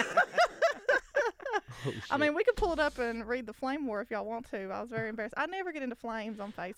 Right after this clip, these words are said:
Speaker 1: Oh, so yeah,
Speaker 2: It ain't
Speaker 1: no.
Speaker 2: fucking worth it. But
Speaker 1: I
Speaker 2: this
Speaker 1: didn't
Speaker 2: set me off.
Speaker 1: Yeah.
Speaker 2: It set me on fire. And then he, he tried to allude to the fact that nothing can be done on the construction end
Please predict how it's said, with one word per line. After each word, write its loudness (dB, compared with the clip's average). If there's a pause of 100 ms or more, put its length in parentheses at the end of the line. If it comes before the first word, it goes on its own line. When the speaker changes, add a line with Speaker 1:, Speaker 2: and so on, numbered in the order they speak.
Speaker 1:
Oh, 2
so 0
yeah, 0
Speaker 2:
It 0
ain't 2
Speaker 1:
no. -2
Speaker 2:
fucking 0
worth -6
it. -6
But 0 (140)
Speaker 1:
I -4
Speaker 2:
this 2
Speaker 1:
didn't -6
Speaker 2:
set 0
me -6
off. -6 (200)
Speaker 1:
Yeah. 0
Speaker 2:
It -8
set 0
me -4
on -2
fire. 0
And -4
then -4
he, -8 (140)
he -6
tried -4
to -6
allude -6
to -10
the -8
fact -6
that -6 (760)
nothing 0
can -4
be -6
done -2
on -4
the -8
construction -6
end -10